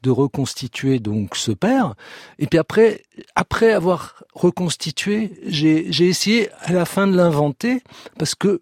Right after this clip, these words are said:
j'en avais besoin. Ce père que je n'avais pas eu, j'en avais besoin aujourd'hui. Et en le réinventant, finalement, aujourd'hui, euh, je n'ai plus le même père. Aujourd'hui, j'ai un père, euh,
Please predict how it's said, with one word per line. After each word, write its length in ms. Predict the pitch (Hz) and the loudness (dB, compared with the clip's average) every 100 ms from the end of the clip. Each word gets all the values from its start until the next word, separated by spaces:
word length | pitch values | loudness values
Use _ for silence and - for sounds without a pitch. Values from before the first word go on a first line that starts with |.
| - | -2
j'en 240 | 160 156 | 0 2
avais 220 | 156 170 | 4 4
besoin. 460 | 185 180 143 147 147 _ _ _ _ _ | 4 4 2 -2 -6 _ _ _ _ _
Ce 140 | - 147 | 0 0
père 320 | 127 185 185 | 2 0 0
que 140 | 165 | 0
je 80 | 139 | 2
n'avais 300 | 156 151 151 | 2 2 2
pas 180 | - 147 | 2 2
eu, 120 | 208 | 2
j'en 160 | 220 151 | 0 0
avais 200 | 147 156 | 0 0
besoin 340 | 147 147 185 180 | 0 0 2 2
aujourd'hui. 520 | 156 185 160 170 170 _ _ _ - - _ - | 4 2 2 -2 -4 _ _ _ -20 -20 _ 0
Et 120 | 143 | 2
en 100 | 156 | 4
le 60 | 170 | 4
réinventant, 720 | 180 180 180 165 170 233 254 | 4 4 4 2 0 0 0
finalement, 500 | - - 165 190 220 | 0 -2 -2 0 0
aujourd'hui, 720 | 190 151 170 156 190 247 254 _ - - _ 160 | 0 2 2 0 0 0 0 _ -20 -20 _ -6
euh, 260 | 147 143 | -4 -2
je 120 | 156 165 | 0 4
n'ai 140 | 170 | 4
plus 160 | - 233 | 4 4
le 60 | |
même 240 | 208 202 185 | 4 4 2
père. 420 | 180 175 170 156 - - | 0 0 -2 -6 -8 -2
Aujourd'hui, 600 | 151 170 165 170 233 247 | 2 4 2 2 2 2
j'ai 140 | 175 | 2
un 160 | 160 160 | 2 2
père, 480 | 190 214 254 226 - - | 0 0 2 0 -4 -4
euh, 460 | 147 143 143 151 | -4 -2 -4 -6